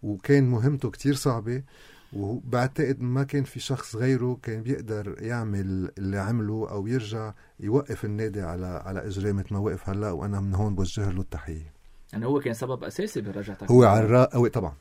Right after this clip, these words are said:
Speaker 1: هو سبب أساسي ب-، برجعتي، وهو عراب، آه، أنا بعتبره عراب نادي الحكمة اليوم. وهيدا ما عم بحكي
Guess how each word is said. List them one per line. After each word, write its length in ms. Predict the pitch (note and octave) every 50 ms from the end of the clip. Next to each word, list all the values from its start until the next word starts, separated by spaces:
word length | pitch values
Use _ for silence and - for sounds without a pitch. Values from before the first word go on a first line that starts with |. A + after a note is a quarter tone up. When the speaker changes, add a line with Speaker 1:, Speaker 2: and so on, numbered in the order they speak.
| - - - -
Speaker 1:
هو 200 | A2+ G#2+ A2 G#2
سبب 320 | F#2 - A#2 G#2+ G#2 G2 -
أساسي 460 | - F#2+ - - A2+ G#2+ - - F#2+
ب-، 320 | E2+ E2+ F2 E2 C#2+ -
برجعتي، 560 | E2 E2+ E2+ F#2 G#2 G2 A2 G2 - - G#2+ G#2
وهو 300 | G2 G#2+ A#2+ A#2+ A#2+ A#2
عراب، 600 | G#2+ F#2 F#2 G2+ G2+ G2+ A2+ A#2 A#2+ A#2 G#2+ F#2+ - - -
آه، 300 | F#2 F2+ E2+ E2 - -
أنا 100 | G2 G2
بعتبره 560 | G2 F#2+ F#2 - G#2+ F#2+ F#2+ G2 G2 F2+ F#2+ - - G2
عراب 320 | F2+ F2 G#2 A2 G2+ G2
نادي 200 | G2 G2 F2+ F#2
الحكمة 340 | E2 D2 - - - - D#2+
اليوم. 200 | D2+ D2+ D#2 D#2 - - - - - - - - - -
وهيدا 420 | B2 G#2 G2 G2 C3+ C#3+ B2+ B2+
ما 120 | A#2+ C3+ C#3+
عم 180 | C3+ B2+ A#2+
بحكي 320 | A#2 C3+ - - - -